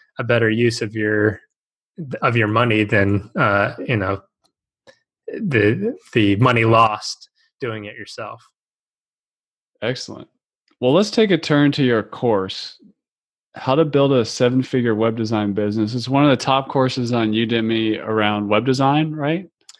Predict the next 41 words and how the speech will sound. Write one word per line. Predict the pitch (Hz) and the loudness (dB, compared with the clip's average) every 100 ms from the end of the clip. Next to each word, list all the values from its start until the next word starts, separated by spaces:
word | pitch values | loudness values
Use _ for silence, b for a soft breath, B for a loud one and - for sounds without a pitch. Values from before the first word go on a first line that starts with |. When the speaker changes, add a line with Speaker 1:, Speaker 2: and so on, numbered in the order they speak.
| b _ | b _
Speaker 1:
Yeah, | 139 139 117 | -8 -4 -2
I | |
Speaker 2:
Or | 120 120 | -2 -2
Speaker 1:
think, | 143 - - - | -6 -12 -20 -18
I, | 156 _ | -18 _
I | 127 120 - _ | -8 -8 -14 _
think | 170 160 | -4 -2
I | |
just | 139 143 | -2 -2
got | 165 135 - | 0 0 0
the, | 135 127 | 0 0
uh, | 117 | 0
top | 113 - 123 120 | -2 -2 -2 -2
rated | 123 120 117 107 - | -2 -2 -2 -4 -2
tag | 113 101 101 113 | 2 2 2 0
on | 107 107 | 0 2
Speaker 2:
<laughs> | 110 | 2
Speaker 1:
Udemy. | 107 104 101 104 - - B B B B | 0 -2 -2 -4 -6 -18 B B B B
Speaker 2:
I | 135 139 | 0 0
Speaker 1:
Um, | 147 | 2
Speaker 2:
lo-, | 180 | 0
Speaker 1:
so | 123 110 | -2 0
Speaker 2:
I | 151 | 2
was | 165 | 2
spying | 156 - 170 175 | 0 0 2 4
on | 147 127 | 4 2
you | 127 | 2
and | 123 | 0
I | 123 | -2
saw | - 127 123 | 0 0 2
there | 123 | 2
was | 117 113 | 0 -2
two | - 143 | -2 -2
thousand | 147 131 127 131 | 0 0 2 0
six | 117 127 - | 0 -4 -2
hundred | 127 123 113 | -2 -2 -4
sixty-nine | - 131 - 123 120 110 | -4 -6 -2 -2 -2 -2
students | 107 - 135 123 107 | -4 -4 -2 -2 -4
in | 101 | -8
there. | 95 95 107 113 _ _ _ - | -10 -8 -8 -10 _ _ _ -6
And | 120 113 107 107 | -2 0 0 -4